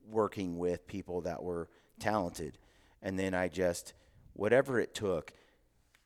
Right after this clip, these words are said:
you know, some people, they wanna be compensated or they wanna, they want to, you know, they wanna say, "What am I gonna get out of this?" Da, da, da. I, I'm like, I don't, all on my own dime,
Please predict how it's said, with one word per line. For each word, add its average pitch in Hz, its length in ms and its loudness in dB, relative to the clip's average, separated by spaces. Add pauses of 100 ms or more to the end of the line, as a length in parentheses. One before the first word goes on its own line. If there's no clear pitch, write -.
you 95 100 -4
know, 92 80 0
some 190 200 6
people, 139 360 2
they 110 80 4
wanna 110 220 4
be 92 100 -2
compensated 73 720 -10
or 87 200 -2
they 95 160 2
wanna, 110 540 0
they 110 140 4
want 107 300 0
to, 95 360 -2 (320)
you 101 120 -4
know, 85 320 -2
they 101 120 -2
wanna 98 260 -2
say, 92 400 2
"What 101 160 0
am 135 100 2
I 127 60 2
gonna 98 160 0
get 82 160 -2
out 76 220 -2
of 71 100 -8
this?" 60 220 -8
Da, 90 120 -2
da, 85 80 0
da. 80 160 -4 (1300)
I, 165 320 4 (160)
I'm 151 140 2
like, 135 400 2
I 160 100 4
don't, 233 220 0 (240)
all 143 180 8
on 165 100 6
my 110 220 4
own 175 280 4
dime, 87 500 -2